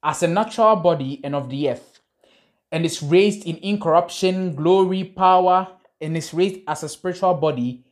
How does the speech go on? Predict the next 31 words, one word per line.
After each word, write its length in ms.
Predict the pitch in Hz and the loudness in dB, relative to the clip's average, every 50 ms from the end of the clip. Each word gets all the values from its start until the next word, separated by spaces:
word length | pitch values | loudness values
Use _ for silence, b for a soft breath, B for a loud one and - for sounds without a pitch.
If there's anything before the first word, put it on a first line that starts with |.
| b b b b _ _ | b b b b _ _
and 180 | 147 147 147 147 - | -8 -8 -6 -4 -4
of 140 | 143 139 | -4 -4
heaven. 400 | - - 160 139 127 113 110 104 _ _ _ _ _ _ _ _ _ _ _ - | -2 -2 -2 -2 -2 -4 -6 -8 _ _ _ _ _ _ _ _ _ _ _ -4
So 100 | 185 175 | -2 0
when 160 | 185 180 180 | 0 0 0
someone 420 | - 254 247 226 214 208 202 208 - | 0 0 2 2 2 0 0 -4 -8
is 140 | 147 - - - | -14 -12 -12 -12
asleep 640 | 147 - - - - 156 170 202 202 - - - - | -12 -12 -12 -10 -6 -2 -2 -2 -2 -2 -6 -14 -12
in 160 | 160 151 147 | -10 -6 -4
the 100 | 143 143 | -2 0
Lord, 400 | 143 165 156 131 123 127 123 143 | 2 2 2 2 0 -2 -4 -4
their 120 | 147 - | -4 -4
spirits 360 | 156 - - 202 208 202 - - | -4 -2 -2 -2 -2 -2 -4 -4
go 300 | 139 165 170 175 175 180 | 0 2 4 4 2 2
out 320 | 151 151 156 151 - - - | 0 -2 -2 -2 -6 -14 -14
to 60 | 151 | -10
be 220 | 143 160 165 170 | -8 -4 -4 -2
with 180 | 160 147 139 123 | -2 -2 -2 -4
the 80 | 139 131 | -4 -4
Father. 420 | - 156 147 143 135 117 - - _ _ _ _ _ _ - | 0 2 2 2 2 0 -6 -12 _ _ _ _ _ _ -2
At 220 | 180 190 170 156 170 | -2 -2 0 0 -2
the 100 | 196 185 | -4 -2
coming 420 | - 240 247 240 247 240 220 - - | -2 0 0 2 2 0 0 -4 -6
of 180 | 170 - - 147 | -10 -10 -10 -8
Jesus, 440 | 147 196 202 - - 147 - - 247 | -4 -4 -4 -4 -4 -6 -8 -6 -8
what 100 | 254 247 | -6 -6
is 80 | 190 | -4
going 200 | 160 202 208 208 | -4 -2 -2 -4
to 100 | 208 170 | -4 -6
happen 480 | - - 185 180 - 202 190 185 180 - | -2 0 0 0 0 0 -4 -6 -4 -6
is 320 | 143 139 139 - - _ | -6 -6 -6 -8 -14 _